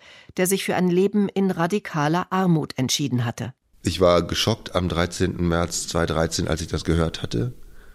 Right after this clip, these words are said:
Speaker 2: Den Erzheiligen der katholischen Kirche, nicht irgendeinen <laughs> Heiligen, sondern den Heiligen. Das war atemberaubend. Da hat er natürlich sich eine Latte sehr hoch gelegt, Selbstanspruch. Aber dann auf der anderen Seite,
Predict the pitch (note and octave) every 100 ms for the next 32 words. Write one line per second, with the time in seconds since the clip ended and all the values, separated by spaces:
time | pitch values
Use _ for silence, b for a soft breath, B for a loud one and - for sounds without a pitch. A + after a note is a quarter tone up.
0 | B B G2 F2+ G2+ A2 - - - -
1 | F2 D#2+ E2 E2 - D#2+ D#2 D#2+ - C#2+
2 | F#2 A#2 A2 G2+ F2 D#2 A2+ E2 - -
3 | - F#2+ F2 F2 G2 G#2 F#2 - D2+ E2+
4 | E2 G2 B B B B B B B B
5 | B - D#2+ F#2 - - - - E2+ C2
6 | D#2 E2+ D#2 D2+ E2+ G#2 A#2 - - -
7 | - - - F#2+ A#2 G#2+ A#2 G#2+ - A#2
8 | A#2 A#2 - A2+ - A2 G#2 G2 G2+ F2
9 | - - F2+ F#2+ G2+ F2 E2+ D#2 D#2+ F#2
10 | F#2+ A2 - - - - - F2+ - -
11 | F#2+ F#2 - G#2 A2 G#2+ G#2+ A#2 A2+ -
12 | G#2+ C3 A#2+ A#2+ B2+